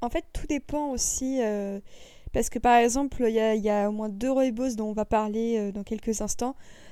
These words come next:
euh, qui sont dans mon top personnel et qui ne nécessitent pas forcément, euh, ou si ce n'est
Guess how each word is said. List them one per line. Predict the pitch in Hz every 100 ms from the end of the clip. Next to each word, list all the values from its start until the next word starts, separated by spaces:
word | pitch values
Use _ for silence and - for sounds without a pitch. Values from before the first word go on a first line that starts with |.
| - -
euh, | 208
qui | 208 220
sont | - 254
dans | 233
mon | 233 226
top | 233 -
personnel | 233 233 233 247 269
et | 240
qui | - 226
ne | 214
nécessitent | 233 - 240 226 -
pas | 254
forcément, | 254 233 - 240 247 254
euh, | 233 208 - - -
ou | 240
si | -
ce | 240
n'est | 254 269